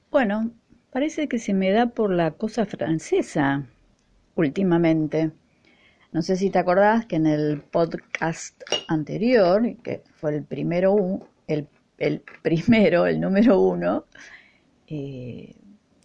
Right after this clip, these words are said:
lo traje a Albert Camus y ahora a Jean Cocteau. Es lindo el francés, ¿no?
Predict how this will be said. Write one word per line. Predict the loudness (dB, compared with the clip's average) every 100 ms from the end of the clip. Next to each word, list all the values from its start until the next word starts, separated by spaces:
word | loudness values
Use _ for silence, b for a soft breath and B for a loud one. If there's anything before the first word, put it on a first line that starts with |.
| _
lo | -12 -6
traje | -4 -2 0 0
a | 0 -4
Albert | -6 -8 -4 -4 -4 _
Camus | -4 2 2 0 _ _ _ _ B B B B B _ _ -4
y | 0
ahora | 2 0
a | -2 -4
Jean | -2 -4 -4
Cocteau. | -8 -14 _ 0 0 -2 _ _ _ _ _ _ _ _ _
Es | -4 0
lindo | 2 2 -2
el |
francés, | -4 -6 -6 -6 -8 -8 -4
¿no? | -4 -4